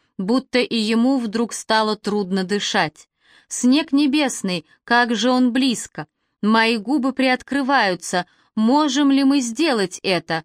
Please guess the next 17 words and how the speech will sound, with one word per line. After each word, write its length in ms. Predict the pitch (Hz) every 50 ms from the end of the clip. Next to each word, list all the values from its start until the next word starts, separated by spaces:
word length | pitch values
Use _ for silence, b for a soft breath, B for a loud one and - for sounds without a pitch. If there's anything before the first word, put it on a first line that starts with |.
| _ _ _ _ _ -
Я 260 | 196 190 208 208 202
отстраняюсь, 920 | 196 - - - - 208 202 196 202 208 226 254 269 277 262 - - - _ _ _ _
и 100 | - 233
этого 300 | 254 269 269 294 247 269
достаточно, 800 | 226 247 240 226 - - - 247 247 - 262 - - - 233 220
чтобы 440 | - - - 226 214 208 208 208 -
разрушить 760 | - 196 196 190 185 170 190 190 202 185 - - 208 - -
чары. 500 | - - - 208 196 180 165 160 160 - _ _ _ _ _ _
Мейзер 520 | 208 220 226 262 285 262 240 277 277 254 - _ _ _ _ _
проводит 580 | - 277 277 277 269 311 339 262 302 294 -
ладонью 580 | 233 226 208 185 165 185 190 190 190 185 180 180
по 100 | - 190
лицу. 520 | 185 180 180 - - - - - 160 151 - _ _ _ _ _ _ _ _
«Отдохнуть. 840 | - 247 240 220 220 277 277 262 - 240 240 214 185 - - - b b b b b
Да, 280 | 208 190 233 226 220 220
наверное, 580 | 233 226 226 214 269 277 277 269 269 269 262 247
стоит». 580 | - - - - 196 180 165 160 156 - _